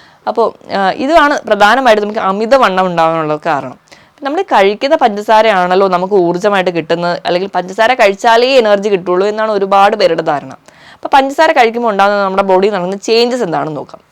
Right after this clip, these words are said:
നമ്മൾ മധുരം കഴിക്കുന്നു, അതായത്, ആ, പഞ്ചസാരയൊക്കെ കഴിക്കുന്ന സമയത്ത് ഒരു ഗ്ലൂക്കോസ് കൺവേർഷൻ വരുന്നു. നമ്മുടെ ശരീരത്തിൽ ഗ്ലൂക്കോസ് എത്തി, ഈ ഗ്ലൂക്കോസ് ഓരോ കോശങ്ങളിലെത്തി, അതാണ് നമുക്ക് ഊർജ്ജം തരുന്നതെങ്കിൽ ഈ ഒരു ഗ്ലൂക്കോസ് മോളിക്യൂളിനെ,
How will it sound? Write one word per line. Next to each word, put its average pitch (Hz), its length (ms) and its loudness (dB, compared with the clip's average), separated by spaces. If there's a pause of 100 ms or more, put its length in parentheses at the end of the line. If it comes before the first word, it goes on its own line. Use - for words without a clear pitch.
(120)
നമ്മൾ 196 200 -6
മധുരം 220 440 0
കഴിക്കുന്നു, 147 540 -2
അതായത്, 180 340 -10 (400)
ആ, 165 200 2
പഞ്ചസാരയൊക്കെ 185 520 0
കഴിക്കുന്ന 208 380 -2
സമയത്ത് 196 260 -4
ഒരു 214 100 -2
ഗ്ലൂക്കോസ് 220 560 -2
കൺവേർഷൻ 196 420 0
വരുന്നു. 165 320 -6 (400)
നമ്മുടെ 247 200 -2
ശരീരത്തിൽ 220 260 2
ഗ്ലൂക്കോസ് 208 520 2
എത്തി, 208 300 -6 (300)
ഈ 339 140 0
ഗ്ലൂക്കോസ് 226 560 2
ഓരോ 208 400 4
കോശങ്ങളിലെത്തി, 190 840 0 (180)
അതാണ് 285 260 0
നമുക്ക് 277 200 -4
ഊർജ്ജം 214 320 0
തരുന്നതെങ്കിൽ 151 560 -2 (400)
ഈ 285 140 -6
ഒരു 349 100 0
ഗ്ലൂക്കോസ് 220 540 2
മോളിക്യൂളിനെ, 175 600 -2